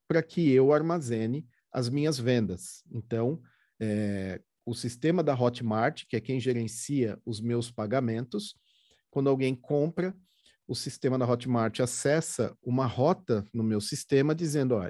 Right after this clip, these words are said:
esse pagamento tá legal. Tá aqui a, o payload com as informações de quem comprou e agora você se vira." Então,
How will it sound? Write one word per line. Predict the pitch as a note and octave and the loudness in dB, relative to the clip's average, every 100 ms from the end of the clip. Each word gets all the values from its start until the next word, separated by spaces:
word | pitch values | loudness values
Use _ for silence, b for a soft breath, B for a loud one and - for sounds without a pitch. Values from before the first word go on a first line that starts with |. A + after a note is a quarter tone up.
| - | -8
esse | - G#2+ | -12 -10
pagamento | - A#2+ C3 B2 A#2 A#2+ D3 - _ _ | -4 0 2 0 -2 -4 -8 -8 _ _
tá | C3 | 0
legal. | C3 E3 A2+ G2 - _ _ - | 4 4 4 0 -8 _ _ -4
Tá | A2 | -4
aqui | - C#3+ D3+ D#3+ - - | -2 2 2 2 -4 -4
a, | A2 G2+ - | -2 -2 -6
o | - | -4
payload | B2+ A#2+ A#2+ F#3 F3+ | 0 2 4 2 2
com | - | -2
as | A2+ | -2
informações | A2+ B2+ A2+ A2 - G#2+ | -2 -2 -2 -2 -4 -6
de | G#2+ | -4
quem | B2 | -6
comprou | A2+ F3+ F3 D#3 G3+ b _ _ | -2 -2 2 0 0 b _ _
e | A3 | 0
agora | B2+ A2 | 2 4
você | A#2 A#2+ B2+ | 2 0 -2
se | F#3 | -2
vira." | D#3 G2+ D#2+ - _ | -2 -2 -4 -12 _
Então, | A2+ D#3 | 0 0